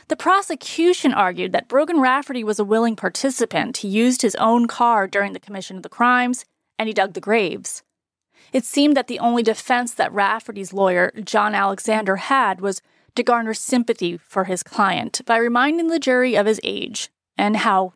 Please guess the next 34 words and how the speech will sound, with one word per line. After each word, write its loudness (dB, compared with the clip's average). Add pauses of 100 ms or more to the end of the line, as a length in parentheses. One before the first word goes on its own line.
he -12
had 0
a -2
rough -2
upbringing. -8 (1040)
Police 0
found 2
a -2
poem -2
on -2
Rafferty's -2
hard 2
drive -2
that 2
he 0
had 2
apparently 0
written -2 (340)
shortly 0
after -4
the -6
murder 0
of 0
Ralph 0
Geiger. -2 (720)
Here 2
are 0
some 0
of 2
the 0
lines 0 (140)
from -2
the 0
writing. -2